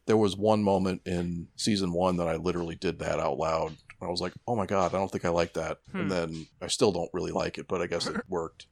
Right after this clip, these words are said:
Speaker 1: And it was necessary, I guess, sort of, maybe.
Speaker 2: Okay.
Speaker 1: Still, I wish it wouldn't have happened. But anyway, you know that, spoilers, eventually the Enterprise shows up.
Speaker 2: Oh, yeah.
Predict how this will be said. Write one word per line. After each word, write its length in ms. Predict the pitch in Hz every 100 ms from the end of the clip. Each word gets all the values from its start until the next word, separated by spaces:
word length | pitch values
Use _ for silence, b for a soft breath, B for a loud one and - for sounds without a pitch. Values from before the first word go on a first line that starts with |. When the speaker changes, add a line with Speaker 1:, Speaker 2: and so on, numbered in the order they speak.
| _
Speaker 1:
And 120 | 87 82
it 100 | -
was 180 | 110 92
necessary, 680 | 95 87 - 92 82 82 82 -
I 40 |
guess, 260 | 85 87 87
sort 260 | - 90 82
of, 240 | 85 - _ -
maybe. 400 | 92 85 87 -
Speaker 2:
Okay. 440 | 175 151 143 139 165 _
Speaker 1:
Still, 260 | - 120 95
I 60 |
wish 180 | 90 90
it 60 | 87
wouldn't 200 | 87 82
have 120 | 85
happened. 280 | 85 85 - -
But 80 | 117
anyway, 240 | 101 90
you 120 | 90
know 160 | 90 87
that, 240 | 80 80 -
spoilers, 600 | - 87 76 73 - - -
eventually 560 | 92 95 90 82 82
the 280 | 82 73 78 - 104
Enterprise 460 | 85 82 82 82
shows 280 | - 85 80
up. 200 | 80 82 185
Speaker 2:
Oh, 140 | 226
yeah. 280 | 156 139 120